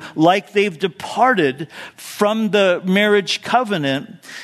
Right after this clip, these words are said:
even if physically they're still residing over the same roof. And on top of that, they're acting. They might profess to be a Christian, but if you have somebody beating you up,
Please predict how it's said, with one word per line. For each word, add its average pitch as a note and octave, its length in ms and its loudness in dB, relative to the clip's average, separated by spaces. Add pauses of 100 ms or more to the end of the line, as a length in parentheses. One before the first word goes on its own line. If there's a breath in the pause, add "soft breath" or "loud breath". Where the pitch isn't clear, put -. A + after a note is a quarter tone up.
(180 loud breath)
even A3 360 4
if G3 140 2
physically A3 840 0
they're F3 180 0
still G3 400 2
residing F3+ 960 0
over D#3 300 0
the D3 120 -2
same C#3 560 -2
roof. C#3+ 320 0 (360 loud breath)
And G#3 420 2
on D#3 140 -2
top C#4+ 340 0
of D4 120 -2
that, C#4+ 320 2
they're D3 260 0
acting. D3+ 720 -4
They G#3 140 2
might B3 240 2
profess G3+ 460 0
to A#3+ 100 -6
be A3 140 -2
a G3+ 40 0
Christian, A3 460 -2 (200 loud breath)
but D#3 100 0
if - 100 -4
you F#3+ 80 2
have A#3+ 140 0
somebody A3 300 0
beating F#3+ 380 0
you F#3 140 4
up, G3 240 4